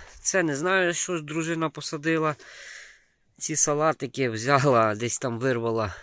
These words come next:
ще з там того року вони почали рости, потепліло.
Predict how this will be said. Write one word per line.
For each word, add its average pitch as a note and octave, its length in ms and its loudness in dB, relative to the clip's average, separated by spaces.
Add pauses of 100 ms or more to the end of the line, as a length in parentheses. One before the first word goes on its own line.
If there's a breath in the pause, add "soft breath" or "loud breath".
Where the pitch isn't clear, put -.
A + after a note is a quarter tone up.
(100)
ще - 160 -10
з - 60 -10
там A#2+ 160 -6
того A#2+ 260 -2
року D#3+ 280 -2
вони D3+ 200 -4
почали D3 460 -2
рости, C#3 460 -4
потепліло. C3+ 720 -4